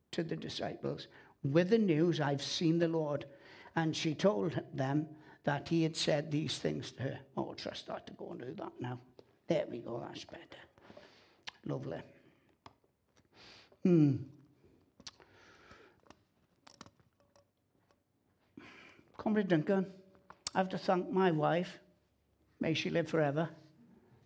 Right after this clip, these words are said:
because, uh,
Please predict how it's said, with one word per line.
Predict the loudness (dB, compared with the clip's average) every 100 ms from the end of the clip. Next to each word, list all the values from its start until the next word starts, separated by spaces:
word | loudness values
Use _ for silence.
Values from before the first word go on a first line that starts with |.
| -20 -20 -20 _ -20 -20 -20 -20 _ _ _ _ -20 _ _ _ 0
because, | 0 4 2 2 2
uh, | 2